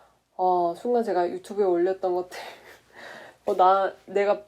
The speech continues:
평소에 하던 복싱 도대체 무엇인가 그런 생각이 들 정도로 아, 진짜, 진짜 경기를 본 것 같아요. 와, 진짜 투지 있는 그런 복서들,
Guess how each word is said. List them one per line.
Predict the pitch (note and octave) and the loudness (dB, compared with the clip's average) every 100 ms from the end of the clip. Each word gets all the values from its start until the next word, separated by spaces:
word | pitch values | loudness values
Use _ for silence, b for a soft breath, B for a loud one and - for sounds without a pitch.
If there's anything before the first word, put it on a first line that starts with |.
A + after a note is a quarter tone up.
| _ | _
평소에 | - D4 C#4+ C#4+ | -8 -6 -2 -2
하던 | C4 C#4 B3 | 0 0 -2
복싱 | - - A#3 G#3+ | -4 -8 -4 -4
도대체 | G#3 F#3+ | -4 -10
무엇인가 | F3 F3+ A#3 A#3 F#3+ E3+ E3 D#3 _ _ _ _ _ | -4 2 2 2 0 0 -2 -6 _ _ _ _ _
그런 | - A3 G#3 | -14 -10 -6
생각이 | A3 G#3+ | -4 -4
들 | G#3 | -4
정도로 | F#3 G#3+ G3 F#3+ G#3+ F3 B B B B - | -4 -2 -2 2 2 0 B B B B -8
아, | G3 | -6
진짜, | G#3+ G3+ A3+ G#3+ | -6 -2 0 0
진짜 | - C4 C#4+ E4+ D#4+ | -4 -4 0 4 4
경기를 | A#3 G#3 G#3+ | 4 2 2
본 | F#3+ F#3 | 2 0
것 | E3 | -2
같아요. | D3+ D#3 E3+ | -4 -6 -6
와, | F3+ | -6
진짜 | - G#3 G#3 | -8 -8 -8
투지 | - C#4 C#4+ | -6 -6 -2
있는 | C4 A3 G#3+ G3 | 0 0 -2 -2
그런 | G3+ F#3+ | -2 -2
복서들, | A#3+ B3+ - C4 C#4 F4 | -4 -6 -4 -2 -2 -4